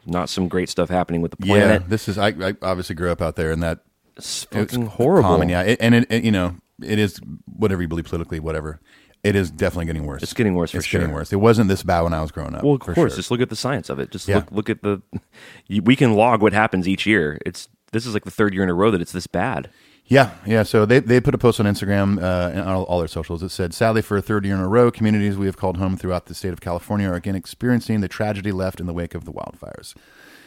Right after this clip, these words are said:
Speaker 2: All Within My Hands Foundation would like to l-, lend, uh, lend support to those affected in both Northern and Southern California by donating a hundred, hundred thousand dollars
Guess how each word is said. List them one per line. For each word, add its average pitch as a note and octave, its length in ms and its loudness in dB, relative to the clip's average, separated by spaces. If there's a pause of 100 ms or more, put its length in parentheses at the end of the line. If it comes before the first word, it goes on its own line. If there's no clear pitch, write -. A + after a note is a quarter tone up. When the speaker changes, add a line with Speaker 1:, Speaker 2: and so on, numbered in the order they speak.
(200)
Speaker 2:
All A#2 80 6
Within B2 180 6
My C3 120 8
Hands A#2 200 4
Foundation G#2+ 380 2
would G2 100 2
like G2+ 160 0
to G2 140 -6
l-, G#2+ 100 -4
lend, G2+ 320 0
uh, G#2+ 80 -2 (180)
lend A2+ 220 0
support B2 380 2
to A2+ 80 -4
those G2+ 160 2
affected G#2 340 -2
in G2 80 2
both F#2+ 160 0
Northern G2 320 0
and F#2+ 100 -2
Southern G2 200 -2
California F#2+ 400 -4
by F#2 60 -2
donating F#2+ 280 -2
a E2+ 40 -2
hundred, A#2+ 340 -2
hundred C#3 220 0
thousand B2 260 2
dollars F#2+ 440 2